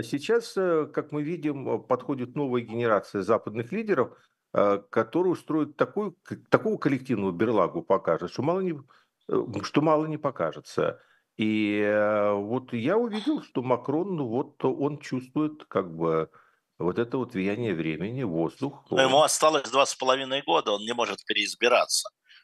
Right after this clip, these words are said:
Speaker 2: Понимаете,
Speaker 1: Ну, так
Speaker 2: он
Speaker 1: он зап-,
Speaker 2: такой.
Speaker 1: так он запомнится как пророк, э, и друг Трампа.
Speaker 2: А. Э, "Друг Трампа", да, вот это вот такая, такая история. А, может быть, последняя большая тема, Владимир Борисович Пастухов. А, вы написали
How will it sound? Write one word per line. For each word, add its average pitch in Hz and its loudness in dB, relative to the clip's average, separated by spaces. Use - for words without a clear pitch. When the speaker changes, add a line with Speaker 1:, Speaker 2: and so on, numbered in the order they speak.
Speaker 2:
Понимаете, 117 4
Speaker 1:
Ну, 104 0
так 104 4
Speaker 2:
он - 0
Speaker 1:
он 170 4
зап-, - 4
Speaker 2:
такой. 175 4
Speaker 1:
так 127 4
он 180 4
запомнится 180 2
как 170 -4
пророк, 135 2
э, 95 2
и 117 -4
друг 110 -4
Трампа. 98 4
Speaker 2:
А. 90 2
Э, 98 6
"Друг 127 -2
Трампа", 139 2
да, 113 4
вот 98 -2
это 123 0
вот 117 -4
такая, 104 4
такая 98 0
история. - -10
А, 117 8
может 131 4
быть, - -16
последняя 135 0
большая 117 2
тема, 107 0
Владимир 110 2
Борисович 110 0
Пастухов. 110 2
А, 107 6
вы 143 0
написали 143 2